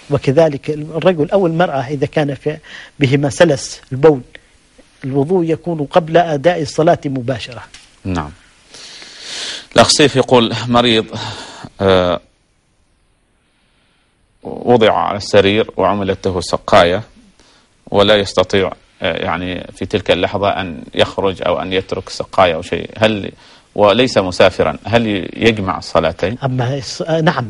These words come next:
Speaker 1: إذا كان وقت، وقت جمع، أما إذا كان صلاة الفجر فصلاة الفجر لا تجمع إلى غيرها، فلا بد من أن يصلي على تلك الحال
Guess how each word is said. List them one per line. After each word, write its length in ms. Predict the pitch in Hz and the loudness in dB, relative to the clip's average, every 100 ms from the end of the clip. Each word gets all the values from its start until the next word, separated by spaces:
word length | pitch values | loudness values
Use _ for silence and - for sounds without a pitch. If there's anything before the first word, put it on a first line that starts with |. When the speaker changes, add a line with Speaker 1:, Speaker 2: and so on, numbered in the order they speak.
| 120 123 | -10 -8
Speaker 1:
إذا 120 | 131 | -4
كان 380 | - 139 127 147 139 | 0 0 -2 -2 -2
وقت، 220 | 143 - | -2 -4
وقت 280 | 139 - - | -6 -6 2
جمع، 140 | 151 131 - | 2 2 -6
أما 160 | 135 139 | -4 -4
إذا 140 | 127 | -4
كان 240 | - 151 | -2 -2
صلاة 280 | 139 - 151 - | -2 2 2 0
الفجر 300 | - 170 165 | -2 -2 -2
فصلاة 400 | - 151 151 147 147 | -6 -4 0 0 0
الفجر 300 | 131 175 160 | 0 2 2
لا 120 | 175 | 0
تجمع 460 | 170 139 135 120 123 127 - - - - | -2 -4 -4 -4 -8 -10 -18 -20 -20 0
إلى 160 | 151 147 | 4 4
غيرها، 440 | 131 143 123 107 | 4 2 0 -4
فلا 220 | 131 151 151 | 0 2 2
بد 380 | 165 147 143 | 0 0 2
من 180 | 147 147 | 2 -2
أن 300 | 156 143 143 | -4 -4 -4
يصلي 540 | 135 - 160 143 147 127 139 | -4 -6 -4 -2 -2 -2 -4
على 240 | 131 147 | -2 0
تلك 260 | 135 160 143 | -2 -4 -2
الحال 340 | 127 - 127 | -2 0 -2